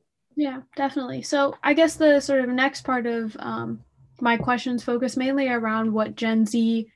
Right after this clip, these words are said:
can do or what Gen Z is doing or how all of this is impacting us as a generation. 'Cause I feel like when I've been talking to my friends, at least, and stuff like that,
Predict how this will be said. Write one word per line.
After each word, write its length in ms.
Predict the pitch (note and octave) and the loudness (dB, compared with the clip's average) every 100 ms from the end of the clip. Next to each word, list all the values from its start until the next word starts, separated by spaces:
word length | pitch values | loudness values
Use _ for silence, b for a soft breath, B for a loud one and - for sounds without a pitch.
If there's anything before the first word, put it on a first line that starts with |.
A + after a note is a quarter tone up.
| - | -16
can 400 | - B3 B3+ C#4 | -2 2 4 4
do 340 | C#4+ D4 D4+ | 6 8 6
or 220 | D4 A#3+ A3+ | 6 2 2
what 160 | A3 | 0
Gen 220 | G#3+ A3 | 0 0
Z 220 | G#3+ G#3+ A3+ | 0 0 2
is 240 | A#3 A#3 | 0 0
doing 420 | B3+ B3 B3 B3 | -2 -2 -2 -2
or 320 | B3 A#3 A3 G#3+ | -2 0 0 0
how 300 | A#3+ A#3+ A#3+ | 0 2 2
all 260 | A3+ A#3 | 2 0
of 100 | A#3 | 0
this 200 | G#3+ G#3+ | -2 -2
is 140 | A3 - | -6 -2
impacting 680 | A#3 A3 G#3+ G#3+ - G#3 G#3+ | 0 0 0 -4 -6 -6 -4
us 220 | G#3+ - | -6 -6
as 160 | G#3 | -10
a 40 | G#3 | -8
generation. 720 | G#3+ G#3 G#3 A3 A3 G#3+ A3 B B B | -8 -6 -4 -4 -4 -6 -10 B B B
'Cause 140 | - C4 | -2 2
I 100 | C#4 | 2
feel 260 | C#4 C#4 | 4 4
like 380 | C4 A#3+ A#3 - - | 6 4 2 -4 -2
when 240 | A#3+ A#3 | 0 2
I've 200 | A3+ A#3 | 4 2
been 140 | A#3 | 2
talking 300 | A3+ A3+ A3 | 2 2 2
to 60 | G#3+ | 0
my 140 | G#3 | 0
friends, 320 | G#3 G#3+ G#3 G#3+ | -2 0 0 0
at 140 | G#3 | -2
least, 260 | A3+ G#3+ G#3+ | -2 -2 -2
and 140 | G#3 | -6
stuff 180 | - G#3 | -6 -8
like 180 | G#3 G3+ | -8 -6
that, 220 | G3+ G#3 | -6 -6